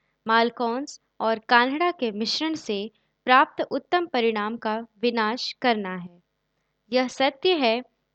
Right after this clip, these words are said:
कि मालकौंस अंग के ही कौनसी कानड़ा में कुछ विद्वान चंद्रकौंस का मिश्रण करते हैं। यह एक आधुनिक प्रकार है।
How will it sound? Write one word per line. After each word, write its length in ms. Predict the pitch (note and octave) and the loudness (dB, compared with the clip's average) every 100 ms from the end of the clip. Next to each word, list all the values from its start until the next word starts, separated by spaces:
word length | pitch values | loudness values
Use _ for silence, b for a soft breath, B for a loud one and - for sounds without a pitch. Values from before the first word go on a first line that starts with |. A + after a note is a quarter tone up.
| - | -6
कि 100 | B3 | -4
मालकौंस 600 | A#3 G#3+ G#3+ A#3 C4 C#4+ | 0 0 0 -2 -2 -4
अंग 260 | - A3+ A3+ A3+ - | -6 -6 -6 -10 -4
के 120 | B3 | -2
ही 200 | A#3+ B3 - | -2 -6 -8
कौनसी 440 | - G#3 A3 - E4 | -6 -4 -6 -6 -4
कानड़ा 520 | B3 A3 G#3+ A3+ B3 | -2 -2 -2 -2 -2
में 240 | G#3 F#3+ - _ _ _ | -4 -8 -12 _ _ _
कुछ 220 | B3 A#3+ - | -6 -6 -6
विद्वान 540 | G#3+ F#3+ G3+ G3+ B3+ - _ _ - | -6 -4 -6 -4 -8 -12 _ _ -10
चंद्रकौंस 760 | - C4 C4 C#4 B3+ C4 D#4 - | 0 0 0 -6 -4 -4 -6 -6
का 200 | B3+ B3 | -4 -2
मिश्रण 560 | A3 A3 - G3+ A#3+ | -4 -6 -6 -6 -8
करते 460 | C4 B3+ A#3+ - G3 | -4 -2 -2 -4 -10
हैं। 220 | F#3 F3+ F3+ _ _ _ _ _ _ _ _ _ _ - | -10 -12 -14 _ _ _ _ _ _ _ _ _ _ -4
यह 240 | A#3+ B3+ - | -2 -2 -2
एक 260 | A3 - _ _ _ - | -4 -4 _ _ _ 2
आधुनिक 460 | B3 C4+ D#4 E4+ - | 2 4 0 -4 -4
प्रकार 460 | A3 G#3+ G3 G3 | -6 -4 -6 -6
है। 200 | F#3+ G3+ | -8 -10